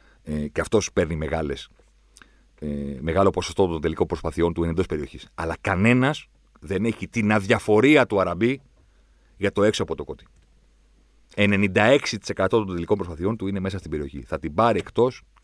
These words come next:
και το πρώτο πράγμα που θα σκεφτεί δεν θα είναι να γυρίσω να σουτάρω. Θα είναι να την ανοίξω στο Ρατζέλοβιτς, να κάνω κήρυξη στην περιοχή, να κρυφτώ πίσω τον αμυντικό, να ξεμαρκαριστώ τον που πρέπει, που δεν παίρνει κανένας χαμπάρι, και να πάω στην άμεση εκτέλεση.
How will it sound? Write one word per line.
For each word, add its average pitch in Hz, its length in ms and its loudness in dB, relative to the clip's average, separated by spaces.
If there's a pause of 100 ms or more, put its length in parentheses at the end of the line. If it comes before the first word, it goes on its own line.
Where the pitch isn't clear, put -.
(160)
και 101 100 -6
το 92 140 -8
πρώτο 104 240 -4
πράγμα 104 180 0
που 95 80 -8
θα 90 60 -6
σκεφτεί 107 300 -6
δεν 101 140 0
θα 92 160 0
είναι 80 160 -4
να 73 100 -6
γυρίσω 71 420 -8
να - 80 -16
σουτάρω. - 320 -16 (540)
Θα 85 140 0
είναι 95 120 0
να 85 100 -2
την 76 140 -6
ανοίξω 95 340 0
στο 104 100 -2
Ρατζέλοβιτς, 110 560 4 (840)
να 67 140 -8
κάνω 117 280 2
κήρυξη 107 260 -2
στην 90 120 -6
περιοχή, 82 500 -2 (380)
να 85 120 -4
κρυφτώ 113 440 2
πίσω 110 200 -4
τον 87 120 -2
αμυντικό, 80 560 0 (280)
να 80 80 -4
ξεμαρκαριστώ 82 600 -2
τον 120 200 2
που 113 100 -4
πρέπει, 104 280 2
που 92 120 -4
δεν 92 180 4
παίρνει 87 160 0
κανένας 78 280 -8
χαμπάρι, 131 400 2 (260)
και 104 120 2
να 95 120 2
πάω 113 140 4
στην 98 160 -4
άμεση 98 220 -2
εκτέλεση. 69 420 -10